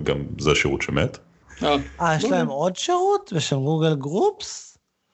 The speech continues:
Speaker 2: אה.
Speaker 1: כן, זה לא, זה לא הייתה רשת חברתית, זה היה כמו מין פורום גדול כזה, שהיה מאוד קל למצוא בו דברים.
Speaker 3: כמו רדיט
Speaker 1: אה,
Speaker 3: כזה?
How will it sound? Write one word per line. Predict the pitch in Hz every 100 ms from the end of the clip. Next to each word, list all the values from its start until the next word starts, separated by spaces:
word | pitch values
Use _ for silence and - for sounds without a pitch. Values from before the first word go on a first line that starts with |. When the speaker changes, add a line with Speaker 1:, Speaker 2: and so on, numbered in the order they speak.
| -
Speaker 2:
אה. | - 156
Speaker 1:
כן, | 135 -
זה | 90
לא, | 120 -
זה | 90
לא | 143
הייתה | 175 151
רשת | 120 -
חברתית, | - 87 - 80
זה | 80
היה | 98
כמו | -
מין | 95 92 82
פורום | - - - 95 98 90
גדול | 78 69 78 87
כזה, | 107 113
שהיה | 85 80
מאוד | 80 76
קל | -
למצוא | 73 71 - 73
בו | 67 82
דברים. | - 62 240
Speaker 3:
כמו | 311 143 131
רדיט | 151 180 190
Speaker 1:
אה, | -
Speaker 3:
כזה? | 220 220